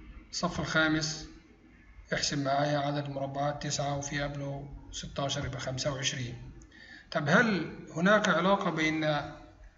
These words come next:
عدد المربعات ديت أو ع-، إجمالي عدد المربعات؟ نشوف كده، واحد وثلاثة وخمسة وسبعة وتسعة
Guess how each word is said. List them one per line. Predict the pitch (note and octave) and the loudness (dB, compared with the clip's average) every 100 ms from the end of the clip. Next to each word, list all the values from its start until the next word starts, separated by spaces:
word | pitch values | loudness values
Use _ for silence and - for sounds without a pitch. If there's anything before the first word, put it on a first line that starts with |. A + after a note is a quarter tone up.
| - - - - _ - | -20 -20 -20 -20 _ 0
عدد | D3+ G3 F#3+ E3 | 6 6 6 4
المربعات | D#3 D#3 D3+ D3+ E3 F3+ | 2 2 2 4 4 4
ديت | F3+ G#3 B3 - - - - - _ | 2 0 -2 -8 -16 -16 -18 -20 _
أو | D#3+ D3+ | 0 4
ع-، | D3 E3+ D#3+ | 4 4 2
إجمالي | D#3+ F3 F3+ | 2 4 6
عدد | E3 F3+ D#3+ | 6 4 2
المربعات؟ | D3+ D3 D3 D#3 G3+ - - - - | 0 0 2 4 2 0 -10 -8 -6
نشوف | D#3+ G3 - | -2 -2 0
كده، | E3+ A3+ - - - - - - _ - - - - - - - - - | 2 0 0 -10 -14 -18 -18 -20 _ -20 -20 -20 -20 -18 -18 -18 -16 2
واحد | F3+ G3+ G3+ F#3 | 6 6 6 4
وثلاثة | E3+ D#3+ F#3 F3+ F3 | 2 4 4 4 2
وخمسة | E3 - F3 F3+ F3 | 0 2 2 2 2
وسبعة | F3 - D#3 E3 F3+ | 2 0 0 2 2
وتسعة | F3+ F#3 C#3+ C3 B2 | 2 0 2 0 -2